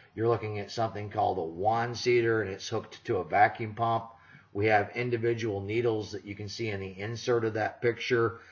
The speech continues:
and depending on the size of the seed, we change the bore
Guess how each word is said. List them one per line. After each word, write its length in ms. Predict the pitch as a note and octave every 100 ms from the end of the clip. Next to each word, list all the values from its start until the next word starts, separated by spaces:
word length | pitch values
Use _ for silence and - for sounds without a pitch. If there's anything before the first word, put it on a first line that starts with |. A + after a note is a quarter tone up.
| - - _
and 160 | A2 A2+
depending 400 | G#2+ C3 B2+ A#2+
on 160 | A2
the 80 | G#2
size 420 | F#2+ A2+ A2+ A2+
of 100 | G#2+
the 100 | G2
seed, 440 | G2 - A#2 A#2 F#2+
we 120 | G#2
change 520 | F#2+ G#2 G#2+ G2+ F2
the 100 | E2+
bore 640 | E2 E2+ G#2+ A2+ A2+ A2